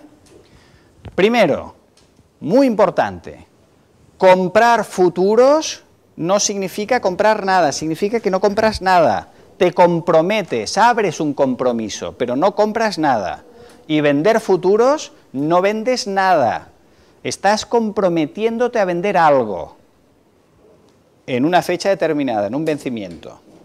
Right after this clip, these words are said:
¿Hasta aquí de acuerdo? Luego, ¿qué ocurre? Que aquí ella, en marzo, se comprometió a comprar trigo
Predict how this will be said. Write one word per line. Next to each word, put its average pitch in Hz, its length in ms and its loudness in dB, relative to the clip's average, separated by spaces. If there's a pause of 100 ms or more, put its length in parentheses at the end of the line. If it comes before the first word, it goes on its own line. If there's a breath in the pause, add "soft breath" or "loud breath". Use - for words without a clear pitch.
¿Hasta 120 240 -12
aquí 180 140 -4
de 196 60 2
acuerdo? 196 480 0 (920 soft breath)
Luego, 165 380 2
¿qué 233 120 2
ocurre? 123 520 0 (800)
Que 139 120 -2
aquí 220 320 0
ella, 220 380 4
en 190 140 -2
marzo, 208 360 0
se 190 200 -2
comprometió 151 880 0
a 208 120 2
comprar 165 540 0
trigo 220 640 0